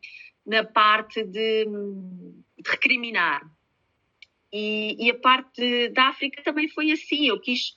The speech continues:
chamar a atenção para uma, uma data de coisas, mas também não queria que fosse deprimente.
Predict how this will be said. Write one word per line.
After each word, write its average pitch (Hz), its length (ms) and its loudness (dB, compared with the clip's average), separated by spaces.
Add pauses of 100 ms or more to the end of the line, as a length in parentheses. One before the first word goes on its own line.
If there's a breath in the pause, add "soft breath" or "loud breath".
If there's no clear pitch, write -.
(160 loud breath)
chamar 247 520 2
a 226 80 0
atenção 226 340 -6
para 220 140 -6
uma, 214 280 -4
uma 208 220 -6
data 202 300 2
de - 80 -18
coisas, 240 360 -6 (300 loud breath)
mas 254 80 -4
também 277 220 -2
não 277 260 -2
queria - 180 2
que - 120 -16
fosse 294 200 -4
deprimente. 285 680 0